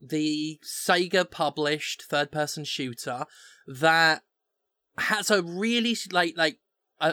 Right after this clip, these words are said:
a fan following that, like, really loved it, but nowhere near a big enough following for it to have been successful.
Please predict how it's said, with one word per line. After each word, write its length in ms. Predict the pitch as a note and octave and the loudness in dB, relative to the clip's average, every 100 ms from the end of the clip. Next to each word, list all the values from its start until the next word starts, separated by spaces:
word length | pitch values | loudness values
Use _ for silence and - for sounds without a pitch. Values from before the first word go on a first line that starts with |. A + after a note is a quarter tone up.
| - | 0
a 120 | D3+ - - _ | -4 -4 -20 _
fan 340 | - G#3+ A3+ | 0 2 2
following 640 | - D#3 D#3+ F#3 F#3+ G3 - | 2 4 4 2 0 -2 -4
that, 160 | D3 C3 | -4 0
like, 320 | C#3 C3+ A#2+ _ | 0 0 -2 _
really 760 | B2 B2 B2+ C#3 C#3 C#3 C#3 C3+ | -20 -14 -6 -2 2 4 4 2
loved 320 | B2+ C3 C3 | 2 0 0
it, 220 | D#3+ F#3 - - - D#3+ - | 2 0 -4 -20 -20 -20 0
but 260 | E3+ E3+ D#3 | 4 4 2
nowhere 500 | D#3+ E3+ E3 E3 D3+ | 4 6 8 6 4
near 360 | C#3+ D3 D3+ | 2 2 4
a 80 | D3+ | 4
big 160 | D3 D3 | 2 2
enough 220 | C#3+ C#3+ | 2 2
following 360 | D#3 D3 D#3+ D#3 | 2 4 4 0
for 140 | D3+ | -4
it 100 | A#2+ | -6
to 120 | - | -6
have 120 | C3+ B2 | -6 -4
been 160 | B2+ | -4
successful. 760 | B2+ B2+ - C3 B2 - G#3 | -4 -8 -4 -4 -4 -6 -6